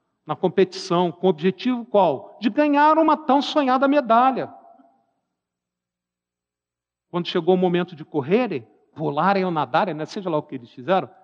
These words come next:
né, eles deram o melhor de si, alguns até um pouco mais, até se surpreenderam, né,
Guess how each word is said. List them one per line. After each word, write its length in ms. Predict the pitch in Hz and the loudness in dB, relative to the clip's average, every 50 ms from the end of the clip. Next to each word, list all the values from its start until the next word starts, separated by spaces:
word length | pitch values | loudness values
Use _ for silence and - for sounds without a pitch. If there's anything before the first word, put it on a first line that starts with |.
| _ - | _ -10
né, 220 | 139 156 180 185 - _ _ _ _ | -6 -4 -4 -4 -4 _ _ _ _
eles 260 | - 208 214 208 - | -4 -2 -2 -2 -2
deram 340 | 156 139 226 254 294 311 311 | -2 -2 0 2 2 4 4
o 40 | 320 | 4
melhor 340 | 285 262 240 226 226 214 220 | 4 4 4 4 2 2 2
de 160 | - - 180 | 0 -2 -6
si, 380 | - - - - 240 254 269 254 | -8 -8 -8 -4 0 0 2 4
alguns 320 | 208 175 165 214 220 196 | 2 2 2 0 -2 -2
até 180 | 190 180 - 220 | -2 -2 0 -2
um 80 | 220 | -2
pouco 260 | 214 233 240 233 - 277 | 0 0 -2 -2 -2 -2
mais, 380 | 214 185 170 151 131 117 - | 0 2 2 2 0 -4 -10
até 160 | 151 - - 165 | -14 -14 -14 -14
se 120 | - - | -12 -14
surpreenderam, 800 | 175 - 202 - _ - 208 214 214 196 151 156 170 165 143 139 | -14 -14 -14 -12 _ -4 -2 -2 -2 0 2 2 2 2 0 -2
né, 200 | 131 143 160 147 | -4 -4 -6 -6